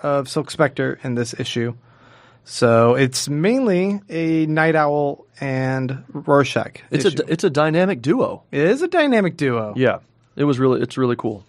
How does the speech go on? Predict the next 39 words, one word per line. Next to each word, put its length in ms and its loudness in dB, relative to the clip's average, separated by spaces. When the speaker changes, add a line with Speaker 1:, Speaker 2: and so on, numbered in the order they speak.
Speaker 2:
Yeah. 220 -2
Speaker 1:
Uh, 340 2
all 80 2
right. 220 0
Well, 460 0
let's 300 -2
go 240 2
with 300 2
our 500 2
hot 420 0
takes. 800 -2
Hot 180 0
Speaker 2:
Hot, 160 2
Speaker 1:
takes. 380 -6
Speaker 2:
hot 400 2
takes. 640 -4
Speaker 1:
Is 60 -10
that 180 4
a 60 2
Hot 240 -2
Pocket 300 0
thing? 280 -2
Speaker 2:
I 340 2
stayed 260 -2
away 180 0
from 240 -4
it 180 -6
due 220 2
to 220 0
intellectual 380 2
property 360 0
concerns. 500 -8
And 320 0
then 260 2
you 100 0
just 180 0
ruined 440 2
it. 200 -6
Speaker 1:
Um, 560 0